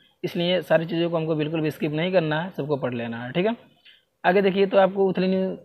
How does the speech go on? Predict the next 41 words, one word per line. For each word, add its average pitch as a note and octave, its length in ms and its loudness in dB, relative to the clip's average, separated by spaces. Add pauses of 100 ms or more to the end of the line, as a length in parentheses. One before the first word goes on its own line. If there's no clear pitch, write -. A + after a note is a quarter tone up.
(100)
समझ D#3+ 160 0
में E3 140 2
आया, F3 200 2
उथली D#3+ 260 -6
नींव D#3+ 140 -4
क्या D#3+ 120 4
होता D#3 260 4
है, G3+ 140 -6
जब C#3+ 100 -2
नींव D#3 160 -4
की D#3 80 -2
गहराई D3+ 220 6
उसकी D3+ 160 -4
चौड़ाई D3 320 2
के F3 140 -4 (340)
बराबर F3 360 6
होती E3+ 200 -2
है E3+ 100 2
या D#3 100 0
कम D#3 180 0
होती B2+ 280 -6
है, A#2+ 100 -8
ठीक G#3+ 180 -4
है, A#3+ 80 -4 (360)
तो D#3 60 -4
उसे D#3+ 140 -6
हम F3+ 140 -6
उथली D#3 220 -4
नींव D#3 120 -4
शैलो C#3+ 240 0
फाउंडेशन D3+ 340 -2
कहते F3 220 0
हैं। G#3+ 160 0 (380)
इसका E3+ 200 0
निर्माण D#3 300 2
वहाँ C#3+ 160 2
पे F#3 100 -2
करते F#3 280 2
हैं G3 260 -2
जहाँ D3 200 0
पे G3 120 -2